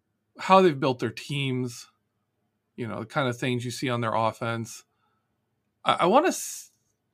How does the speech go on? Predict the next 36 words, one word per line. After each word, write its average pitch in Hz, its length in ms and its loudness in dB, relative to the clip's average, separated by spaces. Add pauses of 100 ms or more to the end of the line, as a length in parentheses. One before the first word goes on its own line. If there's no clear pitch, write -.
(140)
I 170 60 0
wanna 262 160 4
look 185 220 6
at 160 120 4
this 147 340 2 (480)
not 190 320 4
just 330 160 0
from 196 140 0
the 165 40 0
standpoint 165 520 0
of 143 100 2
what 139 140 2
s-, - 240 -12 (160)
the 156 80 -2
Steelers 240 580 4
can 151 220 -2
learn, 135 180 0
but 139 140 -4
what 151 180 0
Steeler 285 380 -2
fans - 880 -6 (920)
should 156 240 -2
be 131 140 -2
taking 117 400 -6
away 117 220 -4
from 107 240 -12
this 107 220 -12
too. - 200 -10 (1700)
There's 165 160 4
gonna 240 180 6
be 185 120 8
a 143 80 8
lot 131 180 8
of 110 80 2
hot - 320 2
takes. - 580 -12